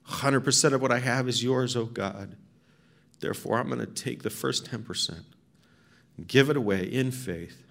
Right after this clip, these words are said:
and ask you to increase my joy."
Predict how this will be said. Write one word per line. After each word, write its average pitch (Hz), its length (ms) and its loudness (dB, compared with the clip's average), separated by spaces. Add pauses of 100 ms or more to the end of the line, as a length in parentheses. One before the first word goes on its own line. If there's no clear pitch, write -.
(880)
and 98 140 -10
ask 104 420 -4
you 107 140 2
to 98 500 -4 (540)
increase 92 580 -8
my 92 260 -10 (640)
joy." - 400 -12